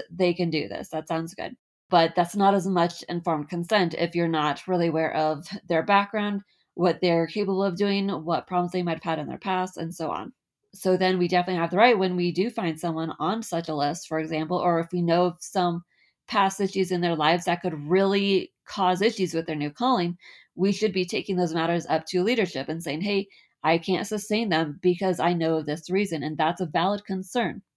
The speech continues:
And then for those in leadership, it is your job to listen when someone raises their concerns about someone. So even though we do believe in this spirit of forgiveness, that does not always mean that you can just slide by any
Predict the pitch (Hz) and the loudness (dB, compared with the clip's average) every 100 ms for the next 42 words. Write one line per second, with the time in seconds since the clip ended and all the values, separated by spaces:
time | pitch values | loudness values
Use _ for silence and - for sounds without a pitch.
0 | _ - 180 185 180 175 185 180 196 175 | _ -2 2 4 2 0 2 2 2 0
1 | 165 233 254 - 160 156 _ _ _ _ | 0 0 0 0 0 0 _ _ _ _
2 | _ 170 190 180 170 175 214 202 - 185 | _ 0 2 2 0 2 2 2 2 2
3 | 208 147 151 - _ _ _ _ - 202 | 4 2 0 -8 _ _ _ _ -6 2
4 | 190 165 147 208 247 175 151 - 160 165 | 4 4 2 0 0 -2 -4 -6 -6 -2
5 | 180 170 156 151 247 254 156 143 - 156 | -2 0 0 0 0 -2 -6 -6 -6 -6
6 | 151 190 165 135 - - 82 78 - - | -2 -2 -2 -4 -6 -8 -10 -10 -12 -14
7 | _ _ _ - 185 202 214 208 190 185 | _ _ _ -2 0 2 2 2 4 4
8 | 170 190 180 - _ - 214 302 285 160 | 4 4 4 0 _ -4 2 4 4 2
9 | 151 147 - - _ _ - - 233 185 | -2 -6 -12 -20 _ _ -10 0 2 2
10 | 160 156 156 175 170 131 85 - - - | 0 -2 -2 0 0 -2 -8 -10 -20 -20
11 | _ _ - 170 160 180 180 196 180 175 | _ _ 2 4 6 2 4 4 6 4
12 | - - 180 180 165 165 160 170 196 - | 2 4 6 6 2 -2 -2 -4 -6 -6
13 | - 160 147 139 - - - - _ _ | 0 2 2 0 -6 -14 -14 -20 _ _
14 | - 175 185 165 147 - 185 156 156 156 | -4 2 2 2 -2 -2 2 2 2 -2
15 | 147 156 156 156 - | -2 -2 -2 -4 -6